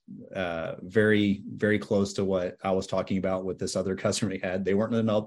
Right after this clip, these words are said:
adult <laughs> novelty space, uh, but, uh, yeah, this, this is something we see, uh, over and over again. And, uh, it's, it's kind of a, a light bulb that goes off. And, and I feel like every time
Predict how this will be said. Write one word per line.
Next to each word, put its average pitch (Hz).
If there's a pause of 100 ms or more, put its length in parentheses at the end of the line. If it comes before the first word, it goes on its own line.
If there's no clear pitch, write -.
(120)
adult -
<laughs> -
novelty 127
space, -
uh, 175
but, 110
uh, 104 (580)
yeah, 104
this, 107
this 110
is 120
something 113
we 98
see, 98
uh, 87
over 107
and 98
over 95
again. 87 (480)
And, 87
uh, 82
it's, -
it's 98
kind 104
of 95
a, 87 (100)
a 90
light 92
bulb 92
that 87
goes 87
off. 87
And, 82
and 85
I 90
feel 92
like 90
every 90
time 87